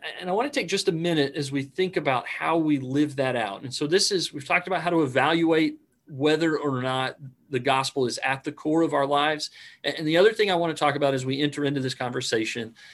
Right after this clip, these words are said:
uh, over the next couple of weeks is how we start. How do we start being people who live like gospel people? And, and I wanna suggest that the first thing we have to do is we need to be aware that the gospel is not the same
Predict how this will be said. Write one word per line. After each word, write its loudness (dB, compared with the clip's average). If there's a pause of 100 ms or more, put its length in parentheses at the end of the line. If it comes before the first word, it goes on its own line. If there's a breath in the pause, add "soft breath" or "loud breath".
(260 loud breath)
uh, -2
over 0
the 2
next 0
couple -2
of -2
weeks -4 (400 soft breath)
is 2
how 0
we 0
start. -2 (880)
How 2
do 4
we 0
start 2
being 2
people -2
who 0
live 2
like -2
gospel -2 (100)
people? -8 (600 loud breath)
And, -2
and 0
I 2
wanna 2
suggest 2
that -4
the -2
first 0
thing 0
we 0
have -4
to -4
do 4 (320 loud breath)
is 2
we 0
need -2
to -8
be -4
aware 6
that 0
the -4
gospel 0
is 0
not 0
the -4
same 2